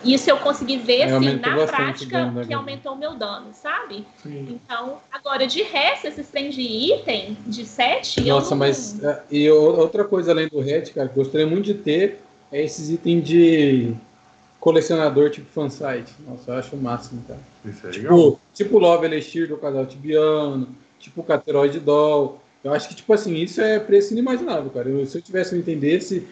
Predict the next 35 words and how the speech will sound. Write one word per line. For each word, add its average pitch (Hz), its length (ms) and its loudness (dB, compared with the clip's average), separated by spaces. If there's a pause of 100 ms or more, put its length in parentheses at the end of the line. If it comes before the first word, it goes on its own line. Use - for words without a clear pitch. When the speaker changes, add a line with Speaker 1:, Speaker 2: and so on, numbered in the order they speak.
(160)
Speaker 2:
se - 180 -2
eu 240 140 8
ganhasse 165 640 0
num 160 120 -6
concurso, 160 480 -6
eu 185 180 -8
não 160 340 -8
venderia 180 520 2
mais 208 220 2
nem 415 680 4 (300)
que 226 100 -10
a 233 60 -4
porra, 156 360 0
velho. 123 140 -6 (320)
Eu 147 100 6
acho - 200 2
surreal, 220 480 2
velho, 160 120 4
a - 20 0
galera 143 280 0
que 143 140 -10
tem. 131 320 -6 (240)
Sabe, 180 260 -2
tipo - 200 -12
igual 185 180 0
do 170 100 -4
Tibia 170 300 -4
Week. 165 380 0
O 135 80 0
do 147 100 -4
Tibia 160 260 2
Week 160 240 0
é 202 60 4
o 202 100 4
do, 190 640 2